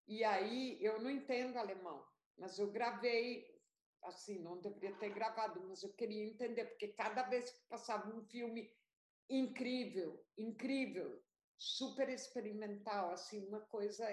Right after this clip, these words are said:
incrível, super radical e tal, as crianças falavam. E depois passou um filme que elas fizeram em Super oito. Cara,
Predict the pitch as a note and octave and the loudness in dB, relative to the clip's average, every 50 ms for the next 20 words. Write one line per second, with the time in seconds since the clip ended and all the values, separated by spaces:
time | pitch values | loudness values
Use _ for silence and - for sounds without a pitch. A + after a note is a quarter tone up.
0 | - - G#3 A3 G#3+ G#3+ - G#3+ A3 A3+ A3 F#3 - F3 F3 - - - - - | -2 -4 -6 -6 -6 -6 -8 -8 -6 -6 -8 -6 -8 -8 -6 -6 -10 -10 -6 -4
1 | A3+ A3+ G#3+ A3 G#3 G3+ G3+ - - - - G#3 G3 F3+ F3+ - - - G#3+ G3+ | -4 -2 0 -2 -2 -2 -4 -8 -12 -4 0 2 2 2 0 -2 -2 0 0 0
2 | - - - - _ _ F#3+ G3 - - - A3+ A3 G3+ F#3+ G3 G3 - G#3 G3+ | -2 -6 -12 -18 _ _ -10 -10 -10 -8 -6 -2 -2 0 0 0 -4 -4 -8 -10
3 | - - A#3 A#3 A3+ A3+ G#3+ F#3+ D#3+ - - D3+ - _ _ _ _ _ _ _ | -8 -4 -2 0 2 2 2 2 0 -2 -6 -12 -16 _ _ _ _ _ _ _
4 | _ _ _ _ _ _ _ _ - A3+ A3 - A#3 A#3 A#3 - A3 A3 A3 A#3 | _ _ _ _ _ _ _ _ -6 -4 2 4 4 4 4 2 2 2 4 6
5 | B3+ C4 B3+ - - - - - - A3+ A3+ - - - A3+ G#3 G3+ G#3 A#3 B3 | 6 6 4 2 -4 -8 -10 -2 0 0 0 2 0 2 2 2 2 2 0 -2
6 | - - - B3+ B3 B3+ B3+ B3 B3 C4+ C4+ - - - B3+ A#3 A3 G#3+ G#3+ A#3+ | -6 -6 -2 0 0 2 2 0 -2 -2 -4 -6 -6 -4 0 4 6 6 6 6
7 | C4 D4 D4+ C#4+ - - - - B3+ B3 G#3 G3+ G3+ A#3 G#3+ G#3 G#3+ G#3+ A#3 A#3+ | 4 4 2 0 0 -4 -6 -6 -6 -4 -4 -2 0 2 4 4 4 2 0 -4
8 | A#3 A#3+ B3 B3 - - A#3+ G#3 - - C4 B3 A#3+ A3+ G#3+ G3 G3 G3+ - - | -4 -4 -4 -4 -4 -6 -10 -10 -4 -2 -2 0 2 0 0 0 -2 -4 -8 -18
9 | _ _ _ - G#3 F#3 F3 F3 F3 E3+ E3+ F3 E3+ | _ _ _ -2 0 2 4 4 4 2 2 -2 -4